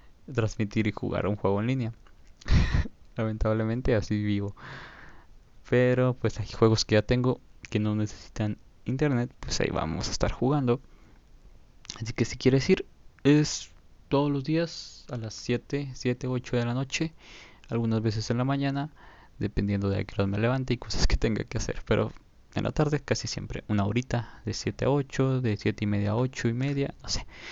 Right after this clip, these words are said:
Pero ahí nos vemos. Este, gracias por escuchar hasta aquí.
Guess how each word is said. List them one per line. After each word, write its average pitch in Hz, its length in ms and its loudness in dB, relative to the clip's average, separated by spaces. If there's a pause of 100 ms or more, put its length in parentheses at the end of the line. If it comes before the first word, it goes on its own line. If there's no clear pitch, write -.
(400)
Pero - 140 6
ahí 110 60 4
nos - 140 -2
vemos. 139 380 0 (440)
Este, 131 340 2
gracias 135 340 2
por 139 300 2 (100)
escuchar - 540 0
hasta - 220 0
aquí. 180 300 0